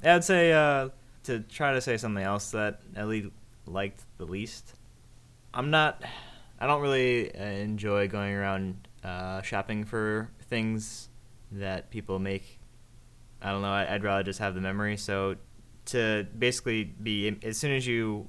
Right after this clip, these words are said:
go up to the convention center, there's guys outside trying to selling you,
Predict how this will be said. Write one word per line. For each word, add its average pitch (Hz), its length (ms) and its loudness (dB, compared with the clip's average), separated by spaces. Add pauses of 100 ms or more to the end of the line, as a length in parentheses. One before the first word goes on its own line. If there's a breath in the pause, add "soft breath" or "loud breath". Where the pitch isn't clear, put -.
go 110 120 -2
up 104 140 -2
to - 120 -8
the 98 100 -2
convention 101 440 -4
center, 101 280 -2
there's 95 240 -2
guys 104 280 2
outside 98 400 0
trying 98 180 -4
to 92 60 -4
selling 92 340 -4
you, 92 240 -4